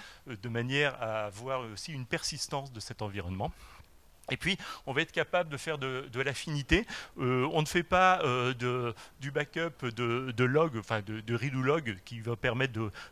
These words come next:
de rejouer les choses pour, euh, retrouver, euh, un container. Non, on va faire une restauration du container dans un état, euh, bien, euh, précis. Et puis, euh, nous avons tout ceci sous forme d'une seule plateforme logicielle qui va pouvoir,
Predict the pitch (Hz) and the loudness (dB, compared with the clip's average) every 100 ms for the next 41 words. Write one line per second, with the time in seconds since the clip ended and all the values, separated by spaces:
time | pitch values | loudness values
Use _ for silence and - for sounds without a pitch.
0 | 123 123 135 139 135 151 139 - 165 156 | -2 2 4 4 2 2 2 2 0 -2
1 | - - 151 139 - - - 120 104 104 | -4 -8 -6 -6 -8 -18 -12 -8 -6 -6
2 | 107 107 - - - 117 123 - 156 135 | -8 -12 -14 -16 -18 -10 -10 -8 -8 -2
3 | 143 139 110 113 - 123 135 127 127 151 | 2 2 2 0 2 2 4 4 6 4
4 | 196 - - 151 170 185 127 127 - 156 | 0 -4 -6 2 2 2 2 2 2 0
5 | 117 139 147 156 131 - 180 190 113 143 | 0 -2 -4 -4 -4 -4 -6 -8 -8 -4
6 | 147 139 127 127 147 139 127 131 123 117 | -4 -4 -6 -4 -4 -2 -2 0 0 2
7 | 143 139 - 110 110 123 135 110 - 117 | 2 0 0 -2 0 0 2 0 2 0
8 | - - - - - 127 - 180 185 - | 0 -10 -12 -12 -6 -6 -2 -2 -4 -14
9 | - - 117 110 101 101 104 123 123 139 | -10 -2 0 0 0 -4 -8 -8 -2 -2
10 | 139 127 156 170 143 175 - 135 131 123 | -2 -6 -8 -8 -6 -8 -10 -6 -6 -6
11 | - 165 - 135 - 131 120 98 101 123 | -4 -4 -2 -4 0 2 2 0 -4 -6
12 | 135 151 127 117 120 - 110 131 | -8 -10 -4 -2 -2 -6 -10 -12